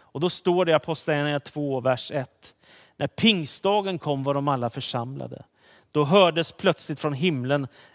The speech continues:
ett dån som av en stormvind, och det fyllde hela huset där de satt. De såg hur tungor som av eld fördelade sig och stannade på var och en av dem. Och alla fylldes av helig ande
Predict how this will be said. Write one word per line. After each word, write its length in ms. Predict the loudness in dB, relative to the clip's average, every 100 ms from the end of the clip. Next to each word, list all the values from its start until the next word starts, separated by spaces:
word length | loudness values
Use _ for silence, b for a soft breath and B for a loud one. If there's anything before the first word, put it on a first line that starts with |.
| B
ett 160 | -2 -2
dån 500 | -4 -2 0 -2 -2
som 240 | -4 -4
av 120 | -4
en 80 | -2
stormvind, 1080 | -2 -2 -2 -2 -2 -6 -2 -2 -2 -8 _ b b
och 260 | b 0
det 80 | 0
fyllde 640 | 0 -6 -4 -2 -2 -2
hela 300 | -2 -2 -4 -6
huset 480 | -10 -8 -8 -8 -6
där 100 | -6
de 140 | -6
satt. 440 | -6 -6 -8 _ -20 b b b b
De 160 | -4
såg 380 | -2 2 2 4
hur 60 | 2
tungor 760 | 0 -2 0 0 -2 -2 -2 -4 b b
som 300 | 0 4 4
av 140 | 4 2
eld 380 | 2 2 2 -4
fördelade 640 | -4 -2 2 2 2 0
sig 260 | 0 0 0
och 60 | 0
stannade 460 | 2 2 2 -4
på 120 | -6
var 400 | -8 -4 -2 -2
och 100 | -2
en 200 | -4 -4
av 160 | -6 -6
dem. 180 | -6 -8 -14
Och 420 | -20 -10 -8 0
alla 360 | 2 4 4 2
fylldes 500 | 0 -4 -2 -2 -2
av 100 | -2
helig 560 | -4 -6 -4 -4 -4 -8
ande 520 | -10 -8 -8 -8 -8